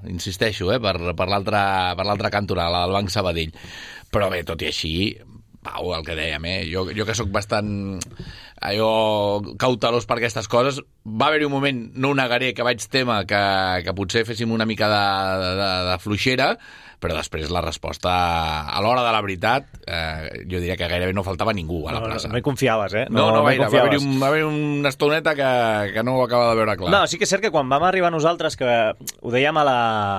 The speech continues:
Speaker 2: a l'especial de la, de la Rua, vam arribar tres quarts d'hora abans a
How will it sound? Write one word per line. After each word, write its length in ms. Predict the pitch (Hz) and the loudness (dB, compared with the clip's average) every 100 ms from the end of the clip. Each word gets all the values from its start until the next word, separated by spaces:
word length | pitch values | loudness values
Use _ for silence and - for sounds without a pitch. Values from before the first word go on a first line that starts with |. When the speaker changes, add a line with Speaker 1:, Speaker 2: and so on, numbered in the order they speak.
| 95 90 90 87 | -4 -6 -8 -12
Speaker 2:
a 140 | - 95 | -8 -8
l'especial 480 | 98 - 127 127 120 | -6 -4 0 2 4
de 60 | 110 | 2
la, 100 | 107 107 98 | 2 2 0
de 140 | 113 | 0
la 80 | 107 | 2
Rua, 240 | 123 147 123 | 4 4 2
vam 140 | 120 143 | 2 2
arribar 220 | 147 135 | 2 2
tres 160 | 151 135 | 0 0
quarts 240 | 139 117 | 0 2
d'hora 140 | 127 117 | 2 4
abans 380 | 147 147 165 | 2 0 -2
a 80 | 135 | 2